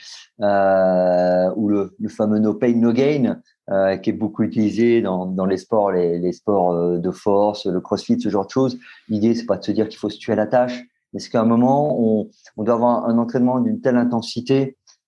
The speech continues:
euh, d'une telle exigence, euh, pas simplement physique, hein, aussi, euh, mentale, euh, que, euh, ça nous renforce. L'idée, c'est ça, en fait.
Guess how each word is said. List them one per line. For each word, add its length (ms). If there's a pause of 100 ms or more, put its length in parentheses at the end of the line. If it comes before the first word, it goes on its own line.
(140)
euh, 520
d'une 240
telle 160
exigence, 800 (240)
euh, 380 (280)
pas 120
simplement 400
physique, 420
hein, 120
aussi, 420
euh, 100
mentale, 500 (460)
euh, 220 (380)
que, 120
euh, 480 (640)
ça 180
nous 120
renforce. 640 (280)
L'idée, 220
c'est 140
ça, 160
en 80
fait. 340